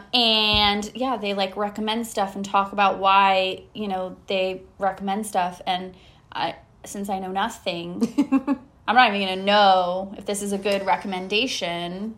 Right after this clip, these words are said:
Speaker 2: Yeah.
Speaker 1: but
Speaker 2: Well, so we haven't tasted it, but I'll just say this is Pine Ridge. It's a white blend. So blends can be hit or miss, but it's a Viognier and a Chenin Blanc. So it's probably pretty good, 'cause Viogniers are some of my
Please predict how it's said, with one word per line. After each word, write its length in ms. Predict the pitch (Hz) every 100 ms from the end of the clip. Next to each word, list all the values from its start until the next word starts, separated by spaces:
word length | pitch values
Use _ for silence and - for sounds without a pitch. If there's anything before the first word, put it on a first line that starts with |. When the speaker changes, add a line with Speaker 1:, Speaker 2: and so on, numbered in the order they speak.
| -
Speaker 2:
Yeah. 120 | 254 311
Speaker 1:
but 340 | 190 170 - -
Speaker 2:
Well, 160 | 285
so 160 | 285 320
we 120 | 330
haven't 240 | 339 466
tasted 320 | 453 302 - 220
it, 140 | 233
but 80 | 247
I'll 60 | 233
just 120 | 226
say 100 | 240
this 120 | 208 226
is 80 | 214
Pine 520 | - 277 294 339 233
Ridge. 420 | 214 190 190 - -
It's 220 | 220 214
a 80 | 196
white 480 | 208 240 247 233 214
blend. 560 | 208 208 139 131 -
So 240 | - 269 240
blends 640 | 320 415 466 466 - - - -
can 200 | 196 180
be 100 | 156
hit 160 | 175 233
or 80 | 269
miss, 380 | 220 - - -
but 400 | 220 220 214 226
it's 180 | 220 240
a 280 | 220 214 220
Viognier 640 | 262 277 349 392 403 370
and 140 | 262 240
a 260 | 233 226 214
Chenin 360 | - 226 220 190
Blanc. 360 | 156 - -
So 260 | - 262 247
it's 140 | 247
probably 680 | - 403 466 453 415 415 - -
pretty 280 | - 233 208
good, 280 | - -
'cause 200 | - 190
Viogniers 420 | 214 208 208 202 202
are 80 | 180
some 160 | 170
of 80 | 147
my 200 | -